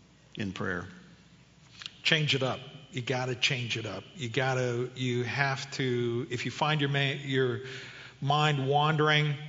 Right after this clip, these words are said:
Speaker 2: do something different. You know, my quiet time, my prayer time, uh, the time that I spend with the Lord is a variety of different things. Sometimes I actually, and I know this is gonna be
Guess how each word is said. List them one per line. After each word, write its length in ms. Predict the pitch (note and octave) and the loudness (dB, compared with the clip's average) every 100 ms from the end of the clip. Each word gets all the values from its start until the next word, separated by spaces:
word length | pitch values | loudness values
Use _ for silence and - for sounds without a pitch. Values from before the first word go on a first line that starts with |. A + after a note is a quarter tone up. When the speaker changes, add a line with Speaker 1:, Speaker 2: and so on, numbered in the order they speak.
| - - - - - - - - - - - | -14 -14 -14 -16 -18 -20 -20 -20 -20 -20 -2
Speaker 2:
do 120 | D#3+ | 2
something 400 | D3+ E3 D3+ C#3 | 4 4 2 0
different. 360 | C3 C3+ A2+ - - - - | 2 0 -2 -4 -6 -6 0
You 80 | E3 | 2
know, 100 | D3+ | 4
my 360 | D#3 E3 D#3 - - | 8 8 8 4 -6
quiet 440 | - D#3+ D#3+ D#3+ E3 | 2 6 6 6 2
time, 260 | D#3 D#3 | 2 4
my 140 | C#3+ C#3 | 4 2
prayer 280 | C#3+ D#3+ | 2 2
time, 480 | D3+ D#3+ D3 D3 C#3+ C3+ - C#3+ | 2 2 4 4 2 -2 -6 -4
uh, 300 | C3+ B2 A#2+ | 0 0 0
the 100 | B2 | -2
time 320 | A#2+ D3+ D3+ | -2 0 2
that 80 | C#3 | 4
I 100 | C#3 | 2
spend 260 | C3 D#3 C#3+ | 2 0 -2
with 80 | B2 | -2
the 80 | B2+ | -2
Lord 400 | C3 C#3 C#3 C#3 | 2 0 0 0
is 200 | C#3 B2+ | 2 2
a 120 | C3 | 0
variety 1040 | A#2 B2 A#2+ C3+ C#3 C#3+ C#3 C#3 C#3 C3+ | 0 0 2 4 6 6 2 0 -2 0
of 160 | B2 A#2 | -2 -2
different 320 | C3+ C3+ B2+ | -2 -2 -4
things. 280 | C#3+ C#3 C3 | -2 -2 2
Sometimes 680 | - D#3 D3+ D3 C#3+ C#3 C3+ | 4 4 2 0 0 0 -2
I 240 | C3 C3 | 0 2
actually, 420 | B2+ C3 - C3+ | 2 2 2 2
and 80 | B2 | 0
I 80 | A#2 | -2
know 140 | A#2+ | -2
this 220 | A#2+ A#2+ A2+ | -2 0 0
is 80 | |
gonna 160 | A#2 B2 | 0 -2
be 160 | A#2 | -2